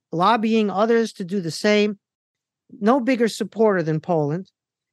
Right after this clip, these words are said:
And then Ukraine is exporting grain. They can't export it all through the Black Sea because of the Black Sea is a war zone.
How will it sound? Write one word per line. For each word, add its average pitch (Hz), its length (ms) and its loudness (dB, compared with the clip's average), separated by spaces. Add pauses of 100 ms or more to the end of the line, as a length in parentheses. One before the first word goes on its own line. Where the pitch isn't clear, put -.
(220)
And 196 140 -2
then 269 180 2
Ukraine 262 420 0
is 214 120 -2
exporting 233 540 0
grain. 170 420 -2
They 185 120 -10
can't 226 300 2
export 214 400 0
it 175 100 0
all 190 180 2
through 196 200 -2
the 175 40 -2
Black 165 340 0
Sea 220 280 0
because 165 380 -4
of 127 100 -6
the 135 80 -6
Black 151 320 -4
Sea 165 220 -4
is 139 120 -2
a 131 60 -4
war 170 240 -2
zone. 208 340 0